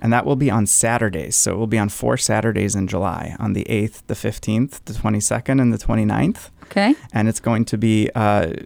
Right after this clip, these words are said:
Speaker 1: directed towards intermediate musicians, uh, again, high school through adult, on all folk, folk instruments.
Speaker 2: Okay, and tell me again the name of that program?
Speaker 1: Instant Folk Ensemble.
Speaker 2: Instant.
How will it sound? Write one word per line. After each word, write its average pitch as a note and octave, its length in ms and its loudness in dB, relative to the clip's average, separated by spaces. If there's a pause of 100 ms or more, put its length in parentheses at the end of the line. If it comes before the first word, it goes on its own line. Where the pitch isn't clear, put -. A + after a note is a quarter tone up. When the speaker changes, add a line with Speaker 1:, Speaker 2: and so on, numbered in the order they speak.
Speaker 1:
directed B2+ 400 0
towards A2 260 0
intermediate A2 600 2
musicians, G2+ 880 -2
uh, G2+ 180 -4
again, G2+ 220 -2
high G2+ 180 -2
school G#2 300 -4
through F#2 240 -4
adult, F2+ 420 -4 (100)
on A2 120 -2
all G#2 160 -2
folk, - 360 -8
folk G#2+ 320 -4
instruments. F2+ 800 -6
Speaker 2:
Okay, A3 300 0
and G3+ 140 2
tell C#4 160 2
me C#4+ 80 8
again C#4 220 6
the C4+ 80 10
name C4+ 180 8
of C#4 120 4
that C4 180 2
program? D4+ 400 4
Speaker 1:
Instant - 500 2
Folk C3+ 300 2
Ensemble. G#2+ 560 0
Speaker 2:
Instant. B3 880 2